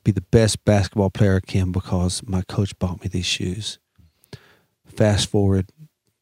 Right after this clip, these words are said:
to I'm seventeen, eighteen years old, I come to hear the story about Jesus, and it sinks in, and I'm thinking, I remembered my coach from when I was a kid, and I thought,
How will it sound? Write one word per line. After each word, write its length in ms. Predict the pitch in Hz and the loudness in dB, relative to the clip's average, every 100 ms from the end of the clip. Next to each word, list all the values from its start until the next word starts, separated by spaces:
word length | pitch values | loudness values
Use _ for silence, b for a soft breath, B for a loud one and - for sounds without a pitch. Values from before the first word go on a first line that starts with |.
| _ - | _ -4
to 120 | 101 | -2
I'm 220 | 90 92 | -2 -4
seventeen, 500 | - - 104 101 98 | -4 0 0 -2 -2
eighteen 300 | 95 95 - | -2 -2 -4
years 180 | 92 90 | -4 0
old, 200 | 92 90 | 0 0
I 20 | |
come 280 | 92 - 90 | -2 -4 -2
to 180 | 90 85 - | -2 -4 -8
hear 240 | - 101 | -2 0
the 100 | 92 | 0
story 260 | 87 - 98 | -2 0 0
about 220 | 90 87 | 0 -4
Jesus, 600 | - 95 90 95 - - _ _ _ _ _ _ _ _ | -2 -2 -2 -4 -4 -8 _ _ _ _ _ _ _ _
and 100 | 95 | -6
it 60 | 85 | -2
sinks 440 | - 113 104 - | 0 2 2 0
in, 360 | 101 98 95 95 _ _ - | 2 2 0 -4 _ _ -4
and 100 | 101 | 0
I'm 140 | 95 | 0
thinking, 480 | 90 104 92 95 90 | 2 0 2 -2 0
I 60 | 98 | 0
remembered 500 | 98 95 113 117 104 | 2 4 4 4 4
my 160 | 95 90 | 2 -2
coach 640 | - 120 101 - - - _ _ | 2 4 4 2 -6 -8 _ _
from 240 | - 101 | -2 0
when 120 | 98 | 2
I 60 | 98 | 2
was 100 | 92 | 0
a 60 | 92 | -2
kid, 240 | - 104 | 2 4
and 100 | 98 | 4
I 80 | 92 | 2
thought, 340 | 104 95 - | 2 0 -2